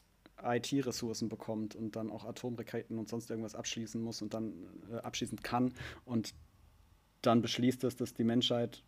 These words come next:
also das oberste Credo ist ja, die Menschheit irgendwie zu beschützen, das programmieren die ja immer in die künstliche Intelligenz ein und das ist ja bei Matrix auch so.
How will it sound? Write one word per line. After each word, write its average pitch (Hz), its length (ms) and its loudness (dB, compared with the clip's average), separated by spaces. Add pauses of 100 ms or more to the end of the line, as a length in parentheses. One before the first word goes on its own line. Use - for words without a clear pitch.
also 113 200 0
das - 160 -8
oberste 139 320 4
Credo 127 320 4
ist 120 140 0
ja, 113 80 2
die 113 80 2
Menschheit 117 320 2
irgendwie 113 220 0
zu 110 120 -8
beschützen, 120 420 0
das - 220 -6
programmieren 110 400 -2
die 104 80 0
ja 104 80 -2
immer 127 160 2
in 123 80 4
die 117 160 2
künstliche 120 320 -4
Intelligenz 113 400 0
ein 113 220 0
und 104 80 0
das - 80 -12
ist - 80 -8
ja 104 40 -8
bei 101 100 -4
Matrix 101 440 0
auch 117 160 0
so. 127 280 2